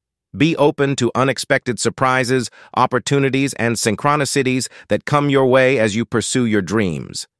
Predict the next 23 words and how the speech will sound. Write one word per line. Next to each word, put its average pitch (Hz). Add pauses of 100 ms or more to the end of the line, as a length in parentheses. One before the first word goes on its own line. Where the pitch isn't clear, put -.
(180)
Stay 156
focused 147
on 123
your 110
vision 131 (260)
and 101
keep 147
moving 117
forward, 65 (360)
trusting 127
that 107
the 113
path 117
will 101
unfold 113
before 101
you 80
in 85
the 80
right 87
time 82
and 73
place. -